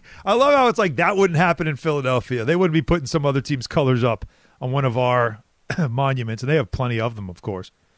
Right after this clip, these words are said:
in Philadelphia. <clears throat> But I just love that he even said that that shouldn't have happened,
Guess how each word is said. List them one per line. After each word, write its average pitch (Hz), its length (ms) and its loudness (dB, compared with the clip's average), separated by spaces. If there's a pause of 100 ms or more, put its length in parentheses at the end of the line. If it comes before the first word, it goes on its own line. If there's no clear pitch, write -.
(560)
in 127 100 -8
Philadelphia. 127 540 -4 (480)
<clears throat> 247 220 -4
But 156 260 0 (840)
I 180 80 4
just 208 180 0
love 240 140 4
that 208 140 0
he 214 180 0
even 190 260 -2
said 139 320 0 (200)
that 147 180 0
that 165 160 4
shouldn't 151 220 -2
have 127 140 0
happened, 107 280 -6